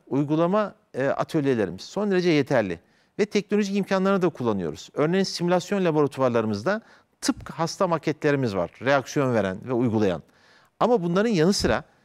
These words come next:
bizim uygulamalarımız hastaneleri Sağlık Bakanlığı işbirliği içerisinde yürütüyoruz. Bin yataklı genel amaçlı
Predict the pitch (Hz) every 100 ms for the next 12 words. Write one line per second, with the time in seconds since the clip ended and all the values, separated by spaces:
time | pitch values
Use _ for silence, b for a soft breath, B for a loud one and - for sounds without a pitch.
0 | b - 147 196 - 143 156 156 151 143
1 | 170 202 - 139 - 139 135 131 160 -
2 | - 139 165 110 117 - 143 180 160 -
3 | 143 147 156 139 - 151 117 92 95 82
4 | - - b b b 196 240 196 - -
5 | 117 120 135 180 190 131 101 - -